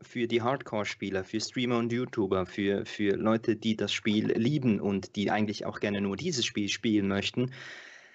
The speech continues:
ist zu wenig. Da, da ist zu wenig. Da hätten sie noch irgendwas einbauen müssen, irgendwie eine Finesse, n-, eine Mechanik, äh, bestimmte Waffen, Rüstungen, äh, n-, n-, n-, ein Ziel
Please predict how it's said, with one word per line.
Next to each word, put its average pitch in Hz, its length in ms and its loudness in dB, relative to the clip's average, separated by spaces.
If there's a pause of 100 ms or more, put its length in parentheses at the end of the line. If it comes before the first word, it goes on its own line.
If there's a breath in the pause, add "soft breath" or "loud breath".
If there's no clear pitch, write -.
(600 loud breath)
ist - 320 0
zu 123 120 2
wenig. 117 380 4 (240)
Da, 95 140 0
da 117 140 0
ist 117 200 -2
zu 123 160 0
wenig. 113 200 2
Da 104 80 0
hätten 127 340 -2
sie 143 120 -2
noch 127 160 0 (100)
irgendwas 143 600 0
einbauen 135 500 0
müssen, 135 340 -4
irgendwie 135 640 0
eine 135 160 2
Finesse, 120 540 2
n-, 101 180 0
eine 113 380 4
Mechanik, 117 720 0
äh, - 200 -10
bestimmte 120 640 -2
Waffen, 110 380 0
Rüstungen, 120 760 0
äh, 82 260 -4
n-, - 60 -4
n-, 107 580 0
n-, 104 320 2
ein 110 80 2
Ziel 135 580 4